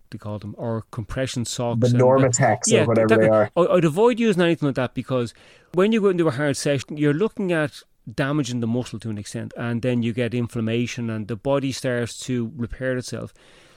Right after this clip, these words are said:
Speaker 1: So it knows what it, it knows what it's done, and by repeating that,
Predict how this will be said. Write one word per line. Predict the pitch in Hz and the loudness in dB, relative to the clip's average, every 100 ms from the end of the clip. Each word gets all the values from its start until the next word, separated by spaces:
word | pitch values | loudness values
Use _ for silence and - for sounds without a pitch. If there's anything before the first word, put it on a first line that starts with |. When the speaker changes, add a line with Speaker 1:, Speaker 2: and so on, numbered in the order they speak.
| _ | _
Speaker 1:
So | - 156 143 | -6 0 0
it | 139 | 2
knows | 147 165 214 214 | 2 4 2 0
what | - 170 - | 0 -2 -2
it, | 139 127 - | -4 -4 -4
it | - 120 | -6 -2
knows | 135 147 185 190 151 | 2 4 4 2 0
what | 139 143 | -2 -4
it's | 117 - | -4 -4
done, | 143 131 127 113 | 0 2 0 -2
and | - 120 113 113 _ _ _ _ _ _ - - _ - | -6 -8 -6 -8 _ _ _ _ _ _ -20 -20 _ -4
by | 131 | -2
repeating | 117 117 - 170 165 135 | -2 -6 -6 -6 -4 -6
that, | 120 113 | -6 -8